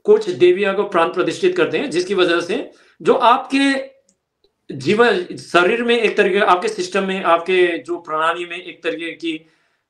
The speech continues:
अ, संभावना है, वो संभावना आप वो, अ, प्रतिमा में या फिर वो यंत्र में आप वो प्राण प्रतिष्ठित करते हैं। वो करने की कोशिश क्यों होगी? क्योंकि आपका शरीर में सीमितता ये है कि इस शरीर को भूख भी लगती है,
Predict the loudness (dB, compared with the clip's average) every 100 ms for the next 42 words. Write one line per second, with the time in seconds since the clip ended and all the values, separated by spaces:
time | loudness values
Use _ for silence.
0 | -2 0 2 0 0 2 2 -2 -4 -6
1 | -10 _ -2 0 2 2 4 4 2 0
2 | 0 0 0 2 4 2 -6 -16 _ _
3 | _ _ _ -2 2 2 0 -8 -4 -2
4 | -2 0 0 0 0 -2 0 0 0 2
5 | 0 -2 0 0 0 -4 0 -2 0 0
6 | 0 -2 -2 -2 -2 -4 -4 -4 -4 -10
7 | -12 -20 _ _ _ 0 2 2 2 0
8 | 0 0 -2 0 0 0 -2 -8 -14 _
9 | _ -4 0 2 2 0 -2 0 0 0
10 | -2 -2 -2 0 0 0 -4 -2 -2 -2
11 | -2 -2 -2 -2 -6 -6 _ _ _ -6
12 | -6 -4 -2 -2 -2 -6 -6 -12